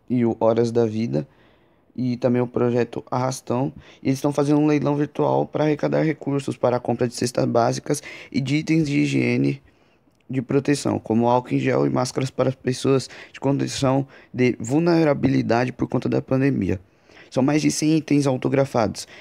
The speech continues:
entre eles uma camisa do Paris Saint-Germain, autografada por Ibrahimovic, uma camisa do Flamengo de oitenta e um, réplica da usada no título da Taça Libertadores da América, autografada por Zico, uma camisa também usada pelo tenista Gustavo Kuerten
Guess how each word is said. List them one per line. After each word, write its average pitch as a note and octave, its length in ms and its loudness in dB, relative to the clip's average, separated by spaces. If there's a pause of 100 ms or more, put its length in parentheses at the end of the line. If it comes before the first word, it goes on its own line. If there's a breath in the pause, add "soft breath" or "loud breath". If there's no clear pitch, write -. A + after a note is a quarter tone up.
(120)
entre A#2+ 280 2
eles C3 160 4
uma B2 180 2
camisa B2 320 0
do B2 100 -2
Paris B2 360 -2
Saint-Germain, C3 960 0 (420 loud breath)
autografada B2+ 600 2
por B2+ 260 2 (140)
Ibrahimovic, C3+ 800 0 (340 soft breath)
uma A#2 140 2
camisa A#2 280 4
do A#2 80 0
Flamengo A#2+ 440 2
de A#2 80 -2
oitenta B2+ 380 -2
e B2+ 40 2
um, B2 180 2 (360 loud breath)
réplica C#3 480 0
da C3+ 120 0
usada B2 400 -4
no A#2+ 140 0
título B2 340 -4
da A#2 140 0
Taça B2 260 -2
Libertadores A#2+ 600 -2
da B2 160 0
América, A#2 520 0 (520 soft breath)
autografada A#2+ 600 2
por B2 180 -2
Zico, A2+ 460 -4 (300 soft breath)
uma A#2+ 160 0
camisa C#3+ 360 2
também B2+ 320 0
usada A#2+ 380 0
pelo A#2+ 180 0
tenista A#2 380 0
Gustavo B2+ 420 0
Kuerten C3 480 -2